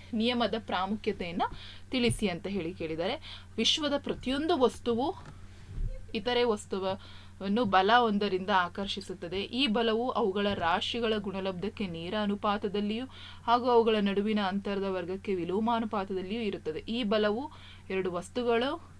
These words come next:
ಕೇಂದ್ರಗಳನ್ನ ಸೇರಿಸುವಂತಹ ರೇಖೆಯ ನೇರದಲ್ಲಿರ್ತದೆ. ಅಂದ್ರೆ ನಿಮಗೆ ಗೊತ್ತಿದೆ ಮಕ್ಕಳ ಸೂತ್ರ, F is equal to G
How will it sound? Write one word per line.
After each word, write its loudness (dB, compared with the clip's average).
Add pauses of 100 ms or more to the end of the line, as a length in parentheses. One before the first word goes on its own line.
(100)
ಕೇಂದ್ರಗಳನ್ನ 2 (580)
ಸೇರಿಸುವಂತಹ 2
ರೇಖೆಯ -2 (440)
ನೇರದಲ್ಲಿರ್ತದೆ. 0
ಅಂದ್ರೆ 2
ನಿಮಗೆ 2
ಗೊತ್ತಿದೆ -2
ಮಕ್ಕಳ 0
ಸೂತ್ರ, -2
F 0
is -2
equal 0 (100)
to 0 (480)
G -2